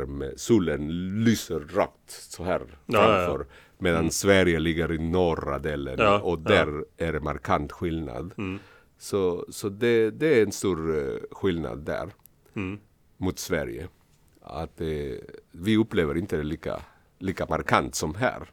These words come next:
Speaker 2: Nej.
Speaker 1: Men jag måste säga, om vi sammanfattar, eh, lyssnaren frågan,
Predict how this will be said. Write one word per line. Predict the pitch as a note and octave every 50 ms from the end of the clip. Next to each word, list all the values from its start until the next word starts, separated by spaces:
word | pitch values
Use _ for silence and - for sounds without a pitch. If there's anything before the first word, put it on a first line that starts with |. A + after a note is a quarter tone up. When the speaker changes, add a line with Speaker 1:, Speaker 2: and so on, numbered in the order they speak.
| _ _
Speaker 2:
Nej. | - A2 G2 F#2+ F#2+ G2 - _ _ _ _ _ _ _ _ _ _ _ _ _ _ _ _
Speaker 1:
Men | - C3 C#3 C3+
jag | D3 D3+
måste | E3 D#3 E3+
säga, | D3+ E3+ F3 E3 D#3 D3 D3 C#3+ - - -
om | - D3+ C3 C3 B2+
vi | C3+ C3
sammanfattar, | - - D#3+ D3+ D#3 D3 C3+ C#3 B2 - - A#2+ A#2 A2+ A2+ A2+ - - - - - -
eh, | G2+ G2+ G2 F#2+
lyssnaren | G2 G#2+ A2 A#2 C3 B2+ - - A#2 G#2+ G#2 G#2 G#2 G#2
frågan, | - A#2+ A#2 A#2 G#2+ F#2 D#2+ D#2+ F2+ -